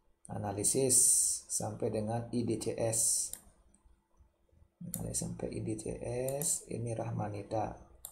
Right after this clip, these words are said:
Ini sama caranya, teman-teman. Oke. Ini enaknya kalau sudah terindeks, tinggal kita cari saja.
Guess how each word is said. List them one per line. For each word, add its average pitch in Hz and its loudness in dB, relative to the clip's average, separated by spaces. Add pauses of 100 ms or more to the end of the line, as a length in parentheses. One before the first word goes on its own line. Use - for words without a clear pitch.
(800)
Ini 117 -2
sama 120 0
caranya, 117 4
teman-teman. 117 -2 (1120)
Oke. 101 -4 (920)
Ini 127 2
enaknya 143 2
kalau 131 2
sudah 123 4
terindeks, 123 4
tinggal - 2
kita 117 0
cari 110 4
saja. 110 2